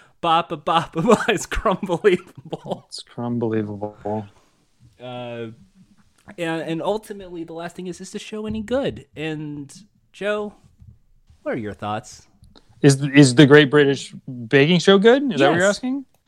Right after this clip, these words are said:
Speaker 2: I think it's fantastic. It's incredible. Um,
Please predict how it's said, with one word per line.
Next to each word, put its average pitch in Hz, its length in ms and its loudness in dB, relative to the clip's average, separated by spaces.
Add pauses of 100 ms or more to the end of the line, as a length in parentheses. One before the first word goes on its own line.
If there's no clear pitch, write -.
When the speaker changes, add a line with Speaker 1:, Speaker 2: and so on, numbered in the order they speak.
(300)
Speaker 2:
I 170 100 4
think 233 140 -2
it's - 240 -6 (260)
fantastic. 196 640 0
It's 123 140 -6
incredible. 151 560 -4 (760)
Um, 127 720 -2